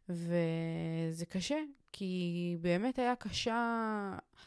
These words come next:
הייתה קשה ה-, ההתרגלות הזאת לגן,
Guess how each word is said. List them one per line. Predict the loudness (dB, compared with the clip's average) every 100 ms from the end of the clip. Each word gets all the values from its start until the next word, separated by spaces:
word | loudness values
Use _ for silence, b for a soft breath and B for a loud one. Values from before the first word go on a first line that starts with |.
| B B -2
הייתה | 2 2
קשה | 0 -4 -2 0
ה-, | 0 0 0 0 -2 -4 -4
ההתרגלות | -2 0 0 -2 -4 -4 0 0 0
הזאת | 0 0 0
לגן, | -2 0 2 2